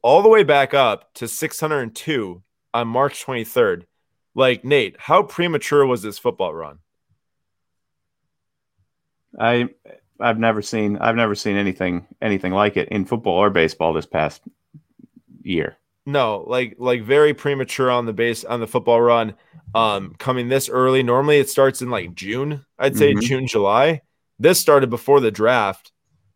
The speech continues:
Speaker 1: And then guess what? Draft happens, um, right around here, I'd even say. The twenty-fourth, twenty-fifth, twenty-sixth area. I think that's when the draft was, right?
Speaker 2: I
Speaker 1: Uh,
Speaker 2: can't
Speaker 1: no, it's, like, the twenty-ninth.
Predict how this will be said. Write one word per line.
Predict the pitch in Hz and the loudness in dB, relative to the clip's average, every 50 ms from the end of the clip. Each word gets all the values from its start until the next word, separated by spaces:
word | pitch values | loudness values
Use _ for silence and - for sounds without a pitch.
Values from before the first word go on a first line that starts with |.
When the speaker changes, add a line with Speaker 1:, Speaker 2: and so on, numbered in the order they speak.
| _ - | _ -8
Speaker 1:
And | - 123 151 | -6 0 2
then | 185 196 185 165 143 | 2 2 2 2 2
guess | 151 156 151 - | 4 2 2 2
what? | - 151 147 117 98 - _ _ _ _ _ _ _ _ | 2 2 2 2 2 -2 _ _ _ _ _ _ _ _
Draft | - - 123 135 156 165 175 | -4 0 2 2 2 2 2
happens, | 180 185 190 185 196 202 202 190 - - _ _ _ _ _ - - | 2 2 2 0 -2 -6 -6 -8 -12 -18 _ _ _ _ _ -8 -4
um, | 117 113 113 113 110 110 107 104 101 _ _ _ _ _ _ _ _ _ _ _ _ _ _ _ _ _ _ _ _ _ _ - | -2 0 0 0 0 -2 -4 -8 -16 _ _ _ _ _ _ _ _ _ _ _ _ _ _ _ _ _ _ _ _ _ _ -8
right | - 107 117 120 | -4 -4 -2 -2
around | 127 123 123 120 117 110 | -2 -2 -2 -2 -4 -4
here, | 110 117 143 180 214 | -6 -6 -4 -2 0
I'd | 240 233 196 151 - | 0 -2 -2 -4 -8
even | 185 196 196 220 214 | -8 -6 -4 -4 -4
say. | - - 208 214 226 233 214 175 - _ _ _ _ _ _ _ _ _ _ _ _ _ _ _ _ _ _ _ _ _ _ _ - | -2 -4 -2 0 0 0 0 -2 -6 _ _ _ _ _ _ _ _ _ _ _ _ _ _ _ _ _ _ _ _ _ _ _ -10
The | 113 110 | -10 -10
twenty-fourth, | - - 139 143 143 135 - 120 127 143 165 165 - | -8 -6 -4 -4 -4 -4 -4 0 2 2 2 0 -2
twenty-fifth, | - 139 131 120 110 - - - - 131 131 - | -8 -6 -6 -6 -8 -10 -16 -14 -8 -10 -10 -8
twenty-sixth | - 135 127 120 - - 120 127 - | -6 -8 -8 -6 -6 -6 -8 -6 -2
area. | 151 147 165 170 151 | -2 0 2 2 0
I | 123 | 0
think | - 127 135 143 | 0 -4 -6 -6
that's | 131 107 - | -6 -6 -6
when | 107 101 | -8 -8
the | 95 | -6
draft | 87 101 98 98 - - | -4 -4 -4 -4 -4 -4
was, | 101 95 90 | -6 -4 -4
right? | 95 110 139 151 175 _ _ _ _ - _ _ _ _ _ - _ _ _ _ _ _ _ _ _ _ _ _ _ _ | -4 -4 -4 -6 -10 _ _ _ _ -20 _ _ _ _ _ -20 _ _ _ _ _ _ _ _ _ _ _ _ _ _
Speaker 2:
I | - - | -4 2
Speaker 1:
Uh, | 135 147 151 | 4 4 6
Speaker 2:
can't | 151 151 | 6 4
Speaker 1:
no, | 147 143 143 | 4 4 4
it's, | 147 139 | 4 4
like, | 175 175 | 0 -2
the | 156 | -4
twenty-ninth. | 143 - 147 143 123 113 110 104 95 - _ | -4 -2 -2 -2 0 -2 -4 -4 -6 -8 _